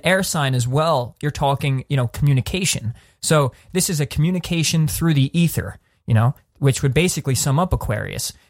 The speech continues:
And on top of that, the hieroglyph for Aquarius is a man bearing a pitcher of water. He's dumping a pitcher of water.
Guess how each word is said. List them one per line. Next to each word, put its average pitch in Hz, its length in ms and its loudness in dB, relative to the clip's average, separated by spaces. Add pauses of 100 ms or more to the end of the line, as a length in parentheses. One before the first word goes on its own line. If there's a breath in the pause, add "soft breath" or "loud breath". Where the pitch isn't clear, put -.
(100 soft breath)
And 139 100 4
on 139 140 0
top 202 260 -2
of 135 140 -2
that, 170 340 0 (720 soft breath)
the 147 240 0
hieroglyph 170 640 -2 (100)
for 139 220 -2
Aquarius 120 560 -4
is 131 100 0
a 123 60 4
man 147 300 4
bearing 135 240 2
a 123 40 -2
pitcher 143 280 2
of 120 100 2
water. 131 240 2
He's 101 140 -8
dumping 135 320 2
a 113 40 0
pitcher - 320 0
of 117 100 0
water. 151 360 -2